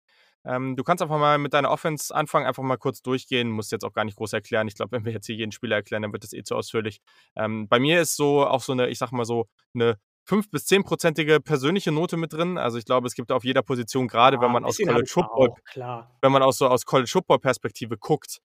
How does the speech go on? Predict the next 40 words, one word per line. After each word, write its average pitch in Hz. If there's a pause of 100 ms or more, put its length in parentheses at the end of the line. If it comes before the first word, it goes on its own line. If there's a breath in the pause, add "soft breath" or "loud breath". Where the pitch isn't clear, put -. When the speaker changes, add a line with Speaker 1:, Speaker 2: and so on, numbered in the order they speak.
Speaker 1:
und 113
nicht 135
aus 120
Draft-Perspektive 127
oder 113
irgendwas, 113 (320 soft breath)
ja, 110
dann, 120
dann 120
kann 131
man 127
wahrscheinlich 127
für 131
jede 123
Position 120
immer 113
mal 117
so 113
zumindest 151
mal 131
zwei, 123
drei 117
verschiedene 117
Spieler 107
finden. 117 (360 soft breath)
Und, 107
ähm, 107
aber 113
das, 110
ich -
glaub, 104
das 107
macht's 101
auch -
aus. 101
Aber 98
genau, 98 (140)
hau 117
mal 104
raus. -